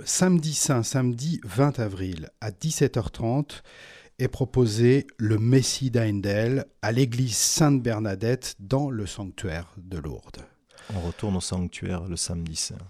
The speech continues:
Speaker 1: Là, on, on revisite, euh, bah, tout, toute la vie du Christ, euh, à travers ce, cette œuvre de Handel.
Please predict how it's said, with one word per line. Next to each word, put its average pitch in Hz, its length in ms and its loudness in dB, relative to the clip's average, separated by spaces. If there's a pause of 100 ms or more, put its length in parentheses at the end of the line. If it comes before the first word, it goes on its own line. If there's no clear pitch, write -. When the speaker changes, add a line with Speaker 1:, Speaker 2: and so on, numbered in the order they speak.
Speaker 1:
Là, 123 280 2
on, 98 240 -12
on 107 100 -10
revisite, 104 640 -4
euh, 104 160 -4
bah, 90 200 -12
tout, - 140 -14 (220)
toute - 220 -20
la 101 100 -14
vie 110 260 -6
du 110 140 -8
Christ, - 640 -4 (160)
euh, 95 600 -10
à - 160 -14
travers 104 420 -4
ce, 104 340 -2
cette - 460 -8
œuvre 123 380 6
de 101 100 -4
Handel. 101 640 0